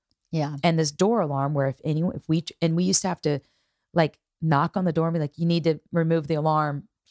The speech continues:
Speaker 2: I remember, like, I have memories of that going, "Oh my," and she was like, "Yeah, remember when I used to do that?" I'm like, "Yeah, but you're not doing that anymore." She goes, "No, I don't feel like I'm gonna get murdered anymore in my sleep."
Speaker 1: Yeah. Isla has that. She barricades her door at night.
Speaker 2: Yeah.
Speaker 1: She puts a bookcase in front of it.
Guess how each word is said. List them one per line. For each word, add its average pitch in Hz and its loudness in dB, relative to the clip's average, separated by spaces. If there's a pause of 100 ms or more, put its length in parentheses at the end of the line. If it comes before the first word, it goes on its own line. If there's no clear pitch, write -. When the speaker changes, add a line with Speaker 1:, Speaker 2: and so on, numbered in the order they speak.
(680)
Speaker 2:
I 202 0
remember, 233 2
like, 180 -2
I 185 -4
have 190 0
memories 214 2
of 196 -2
that 170 -4
going, 170 -2
"Oh 190 -6
my," 226 -4
and 165 -6
she 202 0
was 175 0
like, 160 -6
"Yeah, 180 -2
remember 160 0
when 170 0
I 160 0
used 156 -2
to 139 -6
do 151 -4
that?" 170 -2
I'm 165 -4
like, 151 -8
"Yeah, 160 -4 (520)
but 143 -2
you're 170 4
not 170 0
doing 185 0
that 180 2
anymore." 139 -2
She 190 -6
goes, 202 -2
"No, 214 4
I 202 2
don't 202 -2
feel 185 -2
like 180 -2
I'm 156 -2
gonna 151 -2
get 147 -4
murdered 135 -2
anymore 139 -4
in 147 -6
my 147 -6
sleep." - -6 (180)
Speaker 1:
Yeah. 160 0 (140)
Isla 247 4
has 165 -2
that. 143 -2
She - -2
barricades 175 0
her 135 -10
door - -8
at - -12
night. 123 -10 (240)
Speaker 2:
Yeah. 254 -2 (340)
Speaker 1:
She - -6
puts 190 0
a 175 -4
bookcase 160 0
in 135 -10
front 95 -10
of - -12
it. - -14